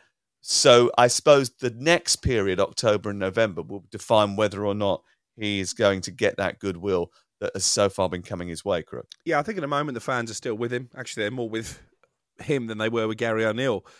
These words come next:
Speaker 2: oddly, and I think O'Neill's experiencing
Speaker 1: It's quite surprising,
Speaker 2: a, a similar
Speaker 1: yeah.
Speaker 2: reaction from the Wolves fans at this moment in time. But you look at the, the teams that have beaten Bournemouth, they've lost to three of the top four, they've lost to West Ham, oh, sorry, drawn with West Ham, who are seventh, they've drawn at Brentford, which we know,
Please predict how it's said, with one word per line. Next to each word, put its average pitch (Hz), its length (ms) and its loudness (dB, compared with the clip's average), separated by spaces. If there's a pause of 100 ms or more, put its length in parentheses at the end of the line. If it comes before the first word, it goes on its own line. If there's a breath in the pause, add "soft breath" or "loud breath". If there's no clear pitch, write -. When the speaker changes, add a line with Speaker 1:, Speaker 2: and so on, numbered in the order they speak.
(160 soft breath)
Speaker 2:
oddly, 107 300 -2
and 110 100 -2
I 104 40 -8
think 104 160 -12
O'Neill's 104 460 -6
experiencing 107 600 -8
Speaker 1:
It's 95 80 -12
quite 123 160 -4
surprising, 95 460 -6
Speaker 2:
a, - 20 -10
a 71 40 -10
similar 110 260 -4
Speaker 1:
yeah. 107 160 -2
Speaker 2:
reaction 107 260 -8
from 101 100 -16
the 104 80 -8
Wolves 117 220 -6
fans 95 260 -8
at 87 40 -16
this 95 120 -14
moment 98 220 -8
in 95 80 -12
time. 101 220 -6
But 110 80 -10
you 123 60 -6
look 151 160 -6
at 123 80 -4
the, 98 100 -8 (340 soft breath)
the 120 60 -12
teams 123 280 -2
that 117 60 -6
have 104 120 -8
beaten 110 360 -4
Bournemouth, 98 460 -6 (280 soft breath)
they've 107 140 0
lost 120 200 -2
to 107 60 -10
three 127 220 -2
of 110 60 -4
the 107 60 -6
top - 260 -4
four, 110 420 0 (300)
they've 101 120 -8
lost 117 180 -6
to 101 60 -10
West 110 280 -6
Ham, 104 340 -2 (260)
oh, 104 80 -2
sorry, 107 200 -4
drawn 120 280 -2
with 101 120 -4
West 98 200 -4
Ham, 104 180 -4
who 101 80 -6
are 90 40 -6
seventh, 104 420 -4
they've 90 140 -6
drawn 107 240 -6
at - 100 -10
Brentford, 110 400 -2
which 90 200 -12
we 101 80 -8
know, 101 280 0